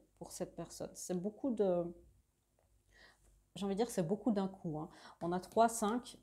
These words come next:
ici, c'est, c'est, il y a des changements majeurs qui se sont produits. Et si on prend le quatorze, ça fera aussi un cinq.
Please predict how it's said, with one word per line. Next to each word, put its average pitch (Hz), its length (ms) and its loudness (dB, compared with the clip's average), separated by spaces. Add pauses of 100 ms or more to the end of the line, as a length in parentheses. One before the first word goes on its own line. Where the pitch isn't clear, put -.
ici, 190 300 -8
c'est, - 400 -4
c'est, - 380 -10
il 175 80 0
y - 20 4
a 165 60 2
des 180 140 6
changements 208 460 0
majeurs 196 720 2 (360)
qui 175 100 -10
se - 160 -2
sont 175 300 -6 (360)
produits. 180 600 0
Et - 40 -4
si - 220 -2
on 180 80 2
prend 190 320 0
le 170 100 4
quatorze, 170 720 0
ça 156 200 -10
fera - 260 -12
aussi 185 220 -10
un 175 80 -6
cinq. 170 360 -8